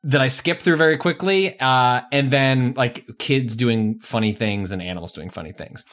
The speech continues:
But then there's ads, and the ads are always, like, in the TikTok style, so occasionally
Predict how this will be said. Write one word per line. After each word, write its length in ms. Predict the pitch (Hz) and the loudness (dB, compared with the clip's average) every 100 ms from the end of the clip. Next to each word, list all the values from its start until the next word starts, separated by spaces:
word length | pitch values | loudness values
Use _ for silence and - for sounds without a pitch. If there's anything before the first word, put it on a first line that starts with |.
| - | -6
But 80 | 156 | 0
then 100 | 196 | 2
there's 200 | 202 - - | 2 0 -2
ads, 480 | 190 143 - 123 - - - - - | -2 -2 -6 -12 -14 -16 -20 -20 -4
and 100 | 139 | -2
the 120 | 139 | 0
ads 320 | 147 190 196 160 | 0 0 0 2
are 80 | |
always, 220 | 156 151 139 | 4 4 2
like, 160 | 127 - | -2 0
in 160 | 220 233 | 2 4
the 80 | |
TikTok 440 | - 143 - 120 104 | 2 -4 -2 -4 -2
style, 480 | - 101 101 113 - | 0 0 0 -2 -2
so 160 | 139 | 0
occasionally 920 | 135 - 175 180 151 123 110 110 107 | 0 0 0 0 0 2 2 0 -4